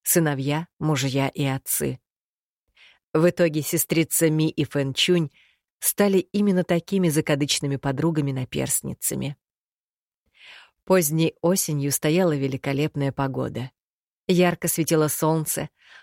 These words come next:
город был умиротворен и согрет теплом. В такое время лучшее место в Ханькоу — набережная реки Янцзы.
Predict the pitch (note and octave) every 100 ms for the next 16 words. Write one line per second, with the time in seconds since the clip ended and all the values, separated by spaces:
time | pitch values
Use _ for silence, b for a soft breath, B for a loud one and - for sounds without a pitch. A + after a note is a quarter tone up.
0 | B F3+ E3+ E3+ D#3 D#3 D#3+ - D3+ D3+
1 | D#3 C#3+ D3 D3 E3+ F3 D3 - D3 C#3+
2 | C#3+ - - C#3 - C#3 B2+ B2+ - _
3 | _ _ b b b b b - F3 -
4 | E3 D#3+ D3 D#3+ F3+ D3 C3 - _ _
5 | F3 F3 E3+ - E3+ E3 F3 D#3+ D#3 -
6 | D#3+ D#3+ - F#3 D3+ D3+ E3+ D#3+ D#3+ C#3
7 | D3+ D3+ D3+ D3 F3 D#3 D#3+ D#3+ D3 C#3+
8 | C3+